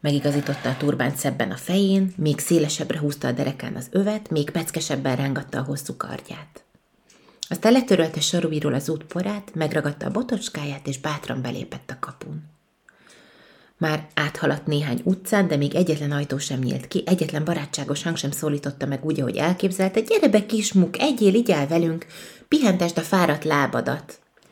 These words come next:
Sóvárogva nézett fel megint egy szép nagy házra, amikor kinyílt az ablak, és egy öreg asszony dugta ki rajta a fejét, és éneklő hangon kiáltotta: "Gyertek a házba, megfőtt a kása,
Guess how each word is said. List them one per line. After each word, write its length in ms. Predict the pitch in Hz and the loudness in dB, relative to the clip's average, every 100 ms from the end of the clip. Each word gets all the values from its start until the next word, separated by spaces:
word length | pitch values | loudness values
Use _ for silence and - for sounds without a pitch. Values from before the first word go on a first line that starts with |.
| - - _ _ - - - - | -20 -20 _ _ -20 -20 -20 4
Sóvárogva 500 | - 233 185 165 165 | 12 12 12 8 8
nézett 400 | 170 185 170 - | 8 6 6 0
fel 260 | - 170 | 2 4
megint 380 | 165 180 175 170 | 8 6 6 0
egy 80 | 170 | -2
szép 300 | - 196 180 | 6 8 8
nagy 200 | 151 151 | 2 -4
házra, 460 | 190 208 220 - 233 | -2 -2 -2 -2 0
amikor 540 | 180 180 - 180 180 - - - | 0 -2 -2 -2 -2 -6 -20 -20
kinyílt 380 | - 196 160 139 | 4 6 6 2
az 120 | 139 - | -2 -4
ablak, 380 | 202 214 220 | -4 -2 -4
és 100 | - | -2
egy 100 | 180 - | -4 2
öreg 260 | - 151 | 2 2
asszony 280 | 156 156 147 | 0 -4 -4
dugta 260 | 185 - 151 | -4 -6 -6
ki 120 | 151 | -4
rajta 280 | 156 156 131 | -4 -4 -8
a 40 | |
fejét, 480 | - 123 131 175 175 | -8 -6 -4 -6 -6
és 160 | 165 - | -10 0
éneklő 360 | 214 151 - | 2 2 0
hangon 300 | 151 160 156 | -6 -6 -6
kiáltotta: 760 | 151 - 127 147 - 143 - 156 - _ _ _ - - - | -8 -8 -8 -10 -12 -16 -14 -14 -16 _ _ _ -20 -20 -8
"Gyertek 400 | - 269 330 277 | 4 6 6 4
a 40 | 233 | 4
házba, 420 | 262 220 180 - | 2 0 0 4
megfőtt 520 | 185 196 - 190 185 | 4 4 2 -2 0
a 120 | 190 | -2
kása, 560 | - 165 156 - - 165 | 0 -2 -2 -2 -4 -4